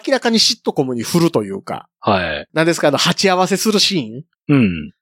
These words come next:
Speaker 1: の辺からもう完全にあの、コメディに、もう完全に振るっていう。
Speaker 2: まあそうですね。
Speaker 1: うん。
Speaker 2: うん。
Speaker 1: なんかそっから映画であることを諦めるみたいなパートに入りますよって感じはしますね。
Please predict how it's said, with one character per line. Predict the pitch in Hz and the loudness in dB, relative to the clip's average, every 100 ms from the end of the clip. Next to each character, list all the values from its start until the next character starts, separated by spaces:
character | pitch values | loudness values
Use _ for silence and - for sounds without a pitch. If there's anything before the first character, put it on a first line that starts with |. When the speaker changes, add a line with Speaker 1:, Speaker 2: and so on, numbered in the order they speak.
| _ | _
Speaker 1:
の | 220 247 | 4 4
辺 | 214 262 277 | 6 2 2
か | 294 | 2
ら | 247 | 4
も | 180 170 165 165 | 4 4 4 4
う | |
完 | 208 220 | 0 0
全 | 208 208 | 0 2
に | 196 | 2
あ | 135 | 0
の、 | 123 | 0
コ | 202 | 0
メ | 208 | 0
デ | 143 | -2
ィ | 113 104 | -6 -10
に、 | 196 - _ _ | -12 -14 _ _
も | 156 | -6
う | - | -4
完 | - 320 302 | 0 0 2
全 | 269 240 | 2 4
に | 226 | 4
振 | 247 | 4
る | 202 | 0
っ | |
て | - - | -2 -8
い | 104 | -12
う。 | - - - _ - | -12 -16 -20 _ -4
Speaker 2:
ま | |
あ | 135 | 0
そ | 143 | 2
う | |
で | 87 | 0
す | - 85 | -4 -6
ね。 | 85 - _ | -8 -10 _
Speaker 1:
う | 180 | 0
ん。 | 156 | 4
Speaker 2:
う | 95 | 4
ん。 | 80 78 78 - _ | 2 0 -2 -6 _
Speaker 1:
な | 254 | -4
ん | |
か | 233 | 0
そ | 302 | 0
っ | 285 | 0
か | 381 | 0
ら | 196 | 4
映 | 254 | 4
画 | 254 247 | 4 4
で | 214 | 4
あ | |
る | 160 | 2
こ | 160 | 0
と | 156 | 2
を | 123 160 | 2 0
諦 | - 208 | 0 2
め | 185 | 4
る | 180 | 4
み | 165 117 | 2 0
た | 123 | -2
い | 120 | 0
な | 113 | -2
パ | 101 190 180 | 0 2 2
ー | |
ト | 190 | 2
に | 196 | 2
入 | 160 120 120 | 2 0 0
り | 123 | 2
ま | 131 | 0
す | 139 156 | 2 2
よ | 151 | 2
っ | |
て | - | 2
感 | 127 123 | -4 -4
じ | 110 | -4
は | 110 | -2
し | - | -2
ま | 127 | -2
す | - 160 | -2 -4
ね。 | 226 | -4